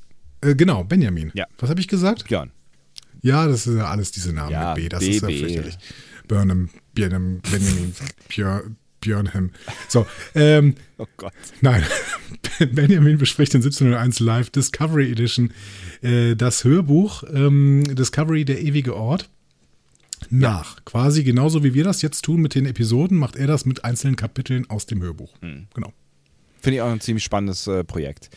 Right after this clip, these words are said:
Speaker 2: Auch dafür hätte ich gerne mehr Zeit. Ähm, ich br-, brauch dringend, dringend mehr Zeit.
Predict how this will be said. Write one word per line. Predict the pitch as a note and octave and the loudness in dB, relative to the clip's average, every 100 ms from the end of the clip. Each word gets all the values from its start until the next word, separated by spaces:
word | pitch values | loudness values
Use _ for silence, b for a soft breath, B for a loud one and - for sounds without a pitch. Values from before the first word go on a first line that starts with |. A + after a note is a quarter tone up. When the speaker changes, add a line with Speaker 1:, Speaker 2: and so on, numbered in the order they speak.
| B B B - | B B B -14
Speaker 2:
Auch | - | -6
dafür | A2 A2+ A#2+ | -2 -2 0
hätte | G2+ | -2
ich | G2 | -2
gerne | G2 F#2 | -4 -4
mehr | E2+ D#2 | -4 -6
Zeit. | F#2+ C3 - - | -6 -6 -8 -8
Ähm, | G#2 G#2+ G#2+ G#2 F#2+ - - - - - G2 F2 E2 | -4 -2 -2 -2 -4 -10 -20 -20 -20 -14 -12 -10 -10
ich | G2 | -12
br-, | F#2+ - | -12 -12
brauch | F2+ F2+ F#2 | -6 -6 -6
dringend, | E2+ F#2+ F2+ F2 F#2+ | -10 -6 -4 -4 -4
dringend | F2+ | -2
mehr | F2 | -2
Zeit. | - B1 - | -4 -10 -12